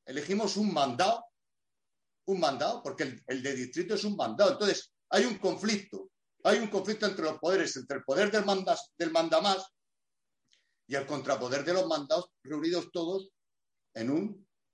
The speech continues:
consejo de legislación. Porque don Antonio García Trevijano es tan revolucionario que es la única persona que ha pensado levantar un contrapoder en Europa de, de la Revolución Francesa, que va todo para destruir todos los contrapoderes.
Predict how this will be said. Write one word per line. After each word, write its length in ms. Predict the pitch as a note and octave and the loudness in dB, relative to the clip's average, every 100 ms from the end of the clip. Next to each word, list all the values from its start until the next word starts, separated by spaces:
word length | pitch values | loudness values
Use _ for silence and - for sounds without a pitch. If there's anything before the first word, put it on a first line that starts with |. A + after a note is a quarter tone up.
| _ _ _ | _ _ _
consejo 460 | A2+ - D#3+ D#3 | -6 -2 -2 -2
de 100 | G#2+ F#2 | -6 -8
legislación. 600 | F2 F2+ E2+ - F#3 - _ _ _ _ | -10 -8 -6 -4 -6 -6 _ _ _ _
Porque 200 | A#2+ C3 | 2 6
don 100 | B2+ | 6
Antonio 300 | A#2 B2 D#3+ | 6 6 8
García 220 | G3 A3 | 8 8
Trevijano 360 | G3 F#3+ G3+ G#3 | 8 8 10 8
es 100 | - | 8
tan 120 | G3+ | 8
revolucionario 760 | G3 G3+ G3+ F#3+ F3 F3 G#3+ - _ _ | 8 8 6 4 4 4 0 -6 _ _
que 80 | F3 | 6
es 80 | G#3 | 10
la 140 | G3 | 12
única 340 | G#3 A3 G3+ | 10 10 8
persona 560 | F#3 F3 - F#3 G#3 G#3+ _ _ _ | 8 4 2 2 0 -2 _ _ _
que 80 | E3+ | 2
ha 100 | F#3+ | 4
pensado 640 | G#3 - G3+ G#3+ A#3+ - _ | 4 4 4 4 -2 -10 _
levantar 440 | D#3 E3 C3+ A3 | 2 2 6 6
un 120 | A#3 G3 | 6 4
contrapoder 840 | G3 F#3 F3 E3+ D#3+ F3 A#3+ A#3 | 4 4 4 4 4 4 4 2
en 100 | F#3 | 0
Europa 340 | D#3 F#3+ G#3+ | 2 2 4
de, 220 | G3 C#3+ - | 2 2 -4
de 140 | C#3+ | -4
la 140 | C#3+ D#3 | 0 0
Revolución 460 | C3+ C3+ B2+ G#3+ | -2 -6 -2 -2
Francesa, 600 | G#3 D3 - A#3+ - C3 - - _ _ | 0 -2 0 -2 -2 -4 -8 -16 _ _
que 80 | C#3+ | 4
va 200 | G3+ G#3 | 6 6
todo 480 | A#3 A#3 A#3+ - - | 4 2 0 -2 0
para 240 | F#3+ E3+ | 4 4
destruir 500 | D#3+ D#3+ - G#3 A3 | 4 0 0 0 0
todos 200 | G3 A3+ | 0 2
los 100 | G#3+ | 2
contrapoderes. 720 | F3+ C#3 C#3+ A#2+ D#3+ G#3+ - | 0 -2 -2 0 0 0 -2